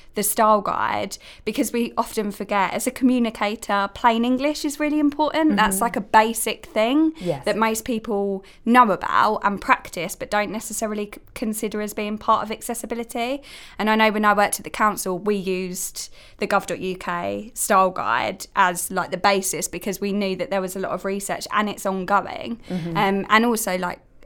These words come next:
Speaker 1: uh, Chris said, you know, it's not just people within G D S that inform this work. It's across government and also some, some of the wider public sector.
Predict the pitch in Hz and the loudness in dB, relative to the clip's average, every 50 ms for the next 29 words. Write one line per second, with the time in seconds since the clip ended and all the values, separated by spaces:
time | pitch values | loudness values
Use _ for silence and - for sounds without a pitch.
0 | - - 196 196 - - - 220 214 - - 190 180 190 - - 190 190 175 180 | -10 -8 -8 -8 -8 -8 -8 -8 -8 -6 -6 -6 -6 -6 -8 -6 -4 -4 -4 -6
1 | 175 - - - - 202 - - - 233 220 202 - - - 202 202 208 - - | -8 -12 -16 -8 -8 -6 -6 -2 -2 0 0 0 -2 -2 -2 -2 -2 -2 -2 -6
2 | - - - - 214 214 202 - 185 196 190 - 202 190 196 196 180 - 196 190 | -8 -8 -6 -4 -4 -4 -4 -4 -6 -4 -4 -2 -4 -4 -4 -4 -4 -4 -6 -6
3 | 185 180 175 185 - - - - - - - - - - - - - - - 190 | -6 -6 -4 -4 -4 -4 -4 -6 -8 -8 -8 -8 -10 -14 -20 -20 -12 -4 -2 0
4 | 160 185 196 190 - 208 196 190 196 190 180 190 202 - - - - 202 - - | 0 0 -2 -4 -4 -4 -2 -2 -2 -4 -4 -6 -10 -12 -12 -10 -10 -8 -8 -4
5 | - 208 202 208 240 277 285 269 - - - - 202 185 - - - - 196 - | 0 0 2 4 4 2 2 0 -2 -8 -8 -6 -4 -4 -4 -6 -8 -8 -8 -6
6 | - 214 214 - - 196 196 - 208 220 196 190 - 214 220 214 - - - - | -6 -6 -6 -4 -4 -4 -6 -6 -6 -8 -6 -4 -4 -4 -4 -6 -8 -10 -14 -18
7 | - - - - 202 196 196 190 - - 196 196 - 196 180 185 190 - - - | -20 -12 -8 -4 -2 -2 -2 -2 -2 -4 -6 -6 -6 -6 -6 -6 -8 -8 -6 -4
8 | - 214 208 196 190 185 196 196 196 196 196 - - 196 - - - - - - | -2 -2 0 -2 0 2 4 4 4 4 0 -4 -8 -6 -6 -8 -10 -10 -8 -6
9 | - - - - - - - - - - - - 214 214 | -6 -6 -8 -10 -14 -12 -10 -8 -6 -4 -4 -4 -4 -6